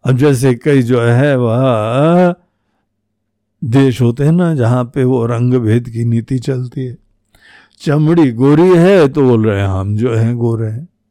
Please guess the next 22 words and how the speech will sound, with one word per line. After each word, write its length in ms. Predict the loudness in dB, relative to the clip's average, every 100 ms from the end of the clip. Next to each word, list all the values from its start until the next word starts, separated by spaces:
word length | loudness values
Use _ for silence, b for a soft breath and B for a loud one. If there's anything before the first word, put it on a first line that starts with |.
| _ _ _ _
चमड़ी 440 | -2 2 4 2 2
काली 360 | 0 2 4 4
है 420 | 4 4 2 0
तो 180 | -6 -12
हम 280 | -10 -10 -8
काले 360 | -4 -4 -4
हैं। 260 | -8 -8 -14 _ _ _ _ _ b b b b b b -4
कितना 380 | -2 0 0 0
स्पष्टता 760 | 0 0 0 0 0 2 0
से 400 | 0 0 2 4
ये 460 | 2 2 2 2 2
शरीर 480 | 0 0 2 0 -2
के 240 | -2 -2
धर्म 540 | 0 -2 -2 -2 -2 -4 -2
आत्मा 600 | 0 0 -4 -8 -6 -6
पे, 300 | -6 -4 -2
मैं 380 | -2 -4 -6 -4
पे 120 | -4
आरोपित 680 | -4 -8 -14 -16 -16 -16 -18
हो 60 |
रहे 220 | -18 -20
हैं। 100 | -20